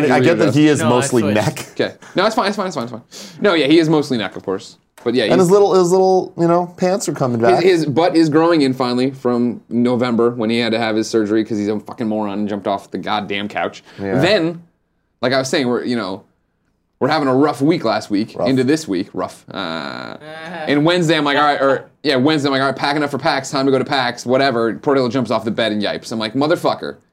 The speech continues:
Speaker 1: if you just
Speaker 2: Yipes.
Speaker 1: blew this knee out again,
Speaker 2: Mm.
Speaker 1: not only can I not afford it, so we're just gonna cut the leg off." I
Speaker 2: But then
Speaker 1: can't,
Speaker 2: you
Speaker 1: I, I gotta bring him to pax, I guess, with me too?
Speaker 2: That's the thing, though. You take the wiener, take off the legs, put some wheels, wienermobile.
Speaker 1: There you go.
Speaker 2: Boom.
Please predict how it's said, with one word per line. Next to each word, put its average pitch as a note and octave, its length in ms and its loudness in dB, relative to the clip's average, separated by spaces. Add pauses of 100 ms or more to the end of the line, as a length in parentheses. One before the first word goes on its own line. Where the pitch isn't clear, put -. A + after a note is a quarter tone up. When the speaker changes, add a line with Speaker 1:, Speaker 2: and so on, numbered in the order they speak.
(140)
Speaker 1:
if A#2 100 -2
you C#3+ 60 2
just F3 340 0
Speaker 2:
Yipes. D#3+ 60 6
Speaker 1:
blew G3+ 180 6
this F3+ 220 2
knee D#3+ 240 2
out C#3 140 0
again, G#2+ 360 -4
Speaker 2:
Mm. C3+ 560 2
Speaker 1:
not D3 200 0
only F#3 180 0
can F#3 100 -2
I E3 100 2
not C#3 160 0
afford D#3+ 380 4
it, C3 140 -4
so C3+ 100 0
we're C#3 60 6
just C3+ 80 0
gonna - 100 -2
cut C#3+ 160 -2
the A2+ 60 -4
leg A#2 160 0
off." F2 320 -8 (1200)
I C#3+ 140 0
Speaker 2:
But A2+ 120 0
then C3+ 120 2
Speaker 1:
can't, C#3+ 160 2
Speaker 2:
you B2 100 0
Speaker 1:
I, C#3 60 2
I - 40 4
gotta D#3 140 2
bring E3+ 180 2
him D#3+ 60 0
to D3 60 2
pax, F#3 320 0
I B3 80 4
guess, C4 200 2
with C#4 100 4
me C#4+ 100 4
too? C4 200 2
Speaker 2:
That's C3+ 240 2
the B2+ 100 0
thing, F#3 140 6
though. G2+ 300 2 (160)
You G2+ 80 -2
take A2+ 260 2
the A#2 80 2
wiener, D3 460 2 (340)
take A2+ 180 2
off A#2 200 2
the G#2+ 80 -2
legs, C3 300 4
put A#2 180 -6
some A2+ 160 -2
wheels, C3 300 2
wienermobile. G#2+ 640 -2 (760)
Speaker 1:
There F#2+ 100 -12
you F#2+ 60 -10
go. G2 140 -10
Speaker 2:
Boom. A2 320 -2